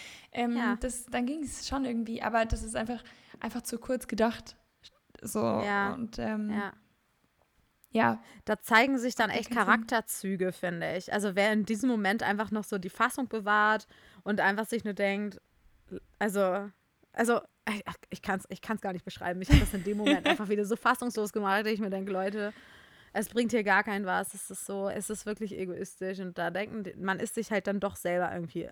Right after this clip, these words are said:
Speaker 2: all-, irgendwie am nächsten.
Speaker 1: Mhm, mhm. Ja,
Speaker 2: So.
Speaker 1: es soll jetzt auch keine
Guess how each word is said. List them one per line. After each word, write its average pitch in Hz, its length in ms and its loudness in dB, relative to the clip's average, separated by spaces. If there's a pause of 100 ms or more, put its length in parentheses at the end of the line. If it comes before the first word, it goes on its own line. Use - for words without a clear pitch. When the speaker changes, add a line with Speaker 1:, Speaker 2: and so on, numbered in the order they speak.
Speaker 2:
all-, - 300 -6
irgendwie 160 360 -6
am 165 100 -8
nächsten. 160 520 -8 (380)
Speaker 1:
Mhm, 247 440 0 (120)
mhm. 233 380 -4 (840)
Ja, 254 320 0
Speaker 2:
So. - 120 -10 (360)
Speaker 1:
es 247 160 -2
soll 262 120 8
jetzt 240 120 2
auch 240 120 0
keine 220 260 -2